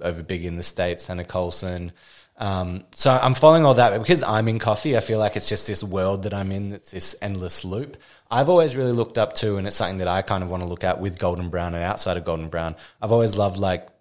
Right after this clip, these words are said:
um, the, the Bon Appetit, uh, test kitchen, which has had, I mean,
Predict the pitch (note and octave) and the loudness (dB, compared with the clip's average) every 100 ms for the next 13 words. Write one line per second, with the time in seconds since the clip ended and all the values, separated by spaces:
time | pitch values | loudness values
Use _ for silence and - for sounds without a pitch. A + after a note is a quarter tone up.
0 | - F2+ E2+ E2+ E2+ - - F2+ F2 E2+ | -8 -6 -4 -6 -10 -14 -12 -4 -2 -2
1 | F#2+ F2+ F2+ E2 - F2 D#2+ _ _ _ | -6 -6 -6 -6 -6 -6 -8 _ _ _
2 | _ _ _ _ F#2+ E2+ E2 G#2+ G2+ - | _ _ _ _ -4 -4 -2 -2 -2 -4
3 | C3 - D3+ D3 - F#2+ F#2+ - F2+ F2 | -4 -4 -4 -6 -8 -8 -6 -2 -2 -4
4 | - - A#2+ A2 G#2 | -10 -20 -8 -6 -6